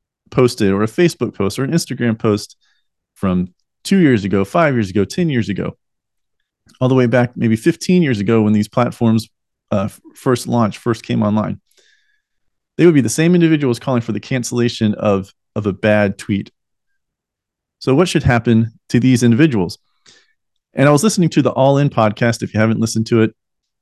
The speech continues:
go do so. I recommend it. It's a good, it's good. It talks about politics, money, all different kinds of things. It's four individuals, four hosts, Jason, um, Calacanis, Chamath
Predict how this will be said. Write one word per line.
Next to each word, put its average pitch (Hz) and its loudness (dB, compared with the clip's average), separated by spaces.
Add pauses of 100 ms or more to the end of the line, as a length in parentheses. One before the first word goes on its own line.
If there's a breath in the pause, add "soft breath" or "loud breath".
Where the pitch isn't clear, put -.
(240)
go 120 4
do 117 2
so. 117 2
I 110 4
recommend 110 2
it. 98 2
It's 90 -6
a 95 -8
good, 110 0
it's 110 -6
good. 107 0
It 95 -8
talks 104 -4
about 87 -6
politics, 104 -2
money, 98 -2 (420 soft breath)
all 120 0
different 131 -4
kinds 110 -2
of 95 -8
things. 104 -4
It's - -18
four 120 0
individuals, 104 0
four 117 0
hosts, - -2 (580 soft breath)
Jason, 120 2 (320)
um, - -10 (800)
Calacanis, 139 0 (720)
Chamath 104 -2